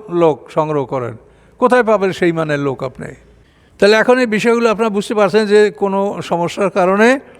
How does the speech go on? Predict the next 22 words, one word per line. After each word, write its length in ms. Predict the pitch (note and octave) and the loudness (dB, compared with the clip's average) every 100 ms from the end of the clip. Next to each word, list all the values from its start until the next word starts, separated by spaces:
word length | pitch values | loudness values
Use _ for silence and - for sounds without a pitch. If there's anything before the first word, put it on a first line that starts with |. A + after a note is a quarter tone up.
| - _ _ _ E3+ | -20 _ _ _ -2
আহ, 80 | |
ইহুদি 380 | E3+ E3 E3+ F3+ | 2 2 4 4
নারীদেরকে 640 | F3 D#3 D#3+ E3+ E3 G#3+ | 4 0 0 -2 0 0
বিবাহ 360 | G#3 E3 D3 D3+ | 0 -2 -2 -4
করার 340 | E3+ E3 F3 | -2 0 0
অনুমতি 400 | F3+ D3 D3 C3 | -2 -4 -6 -6
দেওয়া 180 | D3+ C3+ | -2 0
হয়েছিল, 380 | C#3 C#3 D3 B2 - - - _ - | 0 0 -2 -2 -6 -16 -20 _ -2
কিন্তু 180 | F#3+ | 0
মুসলিম 500 | F3 F#3 A3 - C4+ | 2 2 0 0 0
নারীদেরকে 680 | C4 B3 A#3+ A#3+ A#3 A#3 - | 2 2 2 2 2 0 2
ইহুদিদের 460 | A3 G3+ G#3 G3 G3+ | 2 2 0 0 0
সাথে 460 | - G3 G#3+ A3 | 0 -2 2 2
বা 140 | G3+ F3+ | 2 0
খ্রিস্টান 420 | F3+ F3 G3+ G3+ | -2 -2 -4 -4
বিয়ে 240 | E3 E3+ | 0 0
করার 300 | D3+ E3+ G3 | 2 0 0
অনুমতি 380 | F3 D3 C#3+ D3+ | 0 -2 -4 -4
কিন্তু 400 | C#3 C#3+ G3+ D4 | -6 -2 -2 -2
দেওয়া 240 | C#4+ C#3 A#2+ | -2 -2 0
হয় 160 | A#2 | -4
নাই। 200 | G#2+ G#2 | -6 -10